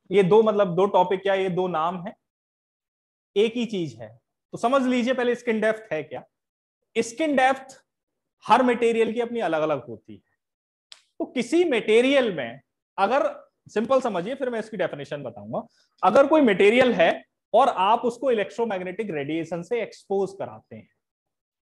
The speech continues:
समझ रहे हैं? एक्सपो-, expose मतलब उस पर रेड-, radiation जो है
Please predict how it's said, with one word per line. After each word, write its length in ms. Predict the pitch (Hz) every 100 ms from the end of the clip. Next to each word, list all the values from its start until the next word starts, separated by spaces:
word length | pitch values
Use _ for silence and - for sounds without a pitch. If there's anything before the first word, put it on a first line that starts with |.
| _
समझ 180 | 143 160
रहे 100 | 294
हैं? 60 | 285
एक्सपो-, 420 | - - 208 147
expose 300 | 160 - 247
मतलब 220 | 233 269
उस 100 | 339 330
पर 80 | 277
रेड-, 420 | 208 196 175 160
radiation 420 | 170 185 190 202
जो 100 | 170
है 60 | 226